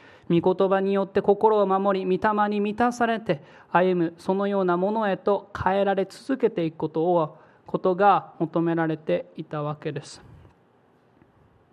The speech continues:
こうして皆さん、私たちは三つの資格を見てきました。どうでしょう？そのような歩みを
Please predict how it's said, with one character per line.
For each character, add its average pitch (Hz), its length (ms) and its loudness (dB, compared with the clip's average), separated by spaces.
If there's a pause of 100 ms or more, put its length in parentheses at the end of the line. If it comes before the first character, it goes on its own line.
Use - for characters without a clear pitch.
(880)
こ 185 120 -2
う 190 40 -4
し - 60 -12
て 202 80 -4
皆 190 160 -2
さ 160 140 -2
ん、 147 100 -6 (920)
私 185 200 2
た 190 80 -2
ち - 80 -2
は 170 80 2
三 180 140 0
つ - 180 -6
の 202 140 2
資 - 140 -12
格 190 280 0
を 170 340 2 (120)
見 175 100 -2
て 160 120 -4
き 156 120 -8
ま 147 140 -4
し - 120 -18
た。 147 120 -8 (1160)
ど 165 200 -2
う - 20 -6
で 185 80 -4
し - 120 -12
ょ 135 40 -6
う？ - 40 -14 (1900)
そ - 100 -2
の 196 120 0
よ 220 140 -6
う - 20 -4
な 180 140 -2
歩 185 200 -2
み 208 100 -4
を 151 140 -2